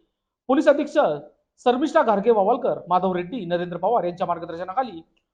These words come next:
पोलीस निरीक्षक स्वप्नील राजपूत, प्रभाकर गवळी, संदीप हांडगे, किरण धुळे, सुरेश चव्हाण, संतोष गांगुर्डे अशा पथकाने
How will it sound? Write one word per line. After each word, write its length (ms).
पोलीस 240
निरीक्षक 680
स्वप्नील 340
राजपूत, 360
प्रभाकर 400
गवळी, 320
संदीप 300
हांडगे, 340
किरण 240
धुळे, 380
सुरेश 300
चव्हाण, 240
संतोष 320
गांगुर्डे 400
अशा 240
पथकाने 460